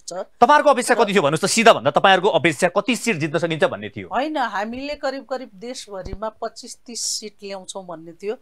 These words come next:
Speaker 2: मात्रै हो?
Speaker 1: उन्नाइस बिस हो, हामीले, मलाई लाग्दैन गठबन्धनमा जाँदा पनि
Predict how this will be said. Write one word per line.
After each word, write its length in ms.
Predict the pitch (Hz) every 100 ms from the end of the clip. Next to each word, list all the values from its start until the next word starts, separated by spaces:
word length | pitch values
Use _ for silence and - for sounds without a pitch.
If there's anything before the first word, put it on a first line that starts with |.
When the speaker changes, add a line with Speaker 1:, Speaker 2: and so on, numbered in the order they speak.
| -
Speaker 2:
मात्रै 300 | 185 226 190
हो? 80 |
Speaker 1:
उन्नाइस 240 | 143 - -
बिस 180 | 196 -
हो, 240 | 185 254
हामीले, 680 | 214 196 233 285 302 220 180 - _ _
मलाई 260 | 190 247 302
लाग्दैन 500 | 294 269 247 269 226
गठबन्धनमा 880 | 170 226 233 285 285 302 294 294 254
जाँदा 520 | 175 202 240 240 254
पनि 460 | 247 247 254 330